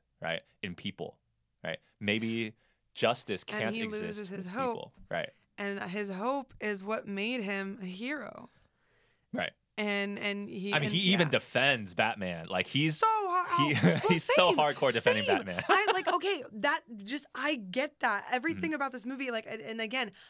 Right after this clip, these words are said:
Speaker 2: I really do love this movie. I absolutely would recommend it. The only reason it's not on my top ten is because every time I see it, there is this sense of, like, sadness and, and, and grief at the end of the movie because I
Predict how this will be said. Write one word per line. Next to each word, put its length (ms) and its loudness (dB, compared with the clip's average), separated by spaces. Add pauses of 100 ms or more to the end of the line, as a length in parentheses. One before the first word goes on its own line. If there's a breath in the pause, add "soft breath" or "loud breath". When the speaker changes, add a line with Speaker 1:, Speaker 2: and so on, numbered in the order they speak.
(160 loud breath)
Speaker 2:
I 200 0
really 360 -4
do 200 -6
love 180 0
this 180 -6
movie. 300 -4
I 180 -4
absolutely 380 -2
would 80 -4
recommend 300 -6
it. 20 -10
The 140 -14
only 240 -4
reason 260 -6
it's 100 -12
not 140 -4
on 60 -6
my 100 -8
top 220 -6
ten 120 -6
is 80 -8
because 200 -8
every 240 -4
time 160 -2
I 80 -4
see 240 -4
it, 120 -4 (380 loud breath)
there 160 4
is 120 -2
this 160 -4
sense 520 -2
of, 240 -2
like, 200 -2
sadness 840 -2 (300 loud breath)
and, 260 -2
and, 240 0
and 320 -4
grief 600 -6
at 140 -4
the 120 -4
end 100 -4
of 60 -8
the 60 -6
movie 220 -6
because 300 -6
I 380 -2